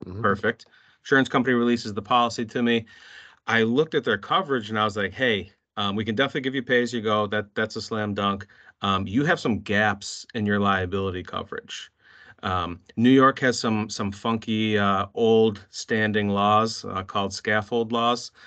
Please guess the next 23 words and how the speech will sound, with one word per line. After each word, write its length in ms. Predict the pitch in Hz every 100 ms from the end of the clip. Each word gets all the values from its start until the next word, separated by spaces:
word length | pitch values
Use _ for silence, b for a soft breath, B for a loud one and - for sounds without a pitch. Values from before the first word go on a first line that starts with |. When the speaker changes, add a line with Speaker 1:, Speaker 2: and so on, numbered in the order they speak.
| B B
Speaker 2:
Um, 380 | 101 92 92 92
so 160 | 117
the 120 | 104 101
risk 520 | 95 110 120 - _
to 520 | - 120 110 107 107 -
an 140 | 101
employee 580 | 98 95 117 110 110 113
that 320 | 104 98 87
falls 260 | - 107 104
from 200 | - 95
a 60 | 85
height, 380 | - 131 151 - B B B B
um, 400 | 110 98 95 98 - -
gives 300 | 131 135 123
them, 540 | 131 120 117 113 104 - -
uh, 240 | 107 98
kind 180 | 98 123
of 80 | 113
a 40 |
legal 400 | 101 107 107 107
sword. 520 | 98 - 95 92 82 - _ _ -
Um, 400 | 92 90 87 92
and, 400 | 98 95 95 95